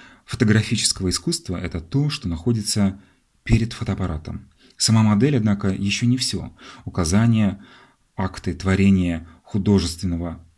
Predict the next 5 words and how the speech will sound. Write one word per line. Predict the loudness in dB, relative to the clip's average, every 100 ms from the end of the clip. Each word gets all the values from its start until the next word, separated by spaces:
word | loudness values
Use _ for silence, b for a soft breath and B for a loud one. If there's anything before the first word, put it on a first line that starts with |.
| _ _ _ _
художественной | -10 -2 2 4 2 0 -4 -6
формы | 0 2 6 6 4 0 B B B _ _ _ _ _
из | -2 0
бесформенной | 0 0 2 4 4 2 -2
плоти | 2 2 4 2 2 -2